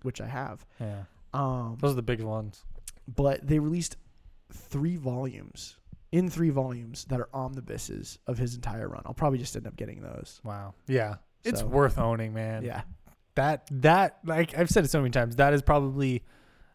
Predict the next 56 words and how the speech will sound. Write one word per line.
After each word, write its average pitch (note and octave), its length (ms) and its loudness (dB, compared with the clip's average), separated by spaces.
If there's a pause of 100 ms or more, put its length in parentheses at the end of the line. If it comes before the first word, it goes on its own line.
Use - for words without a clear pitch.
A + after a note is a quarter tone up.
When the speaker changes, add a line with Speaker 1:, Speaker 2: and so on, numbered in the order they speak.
(160)
Speaker 1:
It's C#3+ 200 2
Speaker 2:
one F3+ 240 6
Speaker 1:
a C#3+ 40 -2
Speaker 2:
of C#3 160 8
the G3 120 6 (120)
best - 80 2 (320)
Speaker 1:
redefining D#3 280 0
run. A#2 360 -6 (240)
Speaker 2:
Well, F#3 220 6
just D3 280 -2 (480)
runs D#3 440 6
of B2+ 140 6
comics, C3+ 600 2 (140)
period. G#2+ 500 -4
Speaker 1:
Yep. C3 120 2
Speaker 2:
Let C#3 140 4
alone C3 200 2
superhero A2+ 440 -2
or G#2 140 -6
anything. A#2 300 -2
Speaker 1:
Yep. C3 100 4
Speaker 2:
Just - 180 -14
comics. A#2+ 720 0
Speaker 1:
Yep. C3 200 -2 (340)
Speaker 2:
<laughs> - 0 -
It's D#3+ 280 4 (200)
Speaker 1:
I, C#3 140 4
Speaker 2:
that C3 200 6
Speaker 1:
I, C3+ 60 0
Speaker 2:
good. B2+ 200 0
Speaker 1:
I C#3+ 100 0
agree. B2+ 440 0
Speaker 2:
<laughs> - 440 -6
Speaker 1:
From F3+ 200 8
what E3 160 8
I've B2+ 180 2
read. A#2 280 -8
Speaker 2:
Yeah, C3+ 260 6
I've B2 120 4
Speaker 1:
'Cause D#3+ 60 8
I - 40 10
Speaker 2:
read F3 40 12
Speaker 1:
haven't F3+ 160 8
Speaker 2:
the - 40 0
Speaker 1:
read D#3+ 140 10
Speaker 2:
whole C#3+ 100 8
Speaker 1:
all C3+ 140 0
of C3 40 -4
it. B2 120 -6
It's, D3 120 6
Speaker 2:
Yeah. B2 80 4
Speaker 1:
it's D#3 240 2
a, C#3+ 220 0
it's C#3+ 140 0
a D3+ 40 -2
task. - 480 2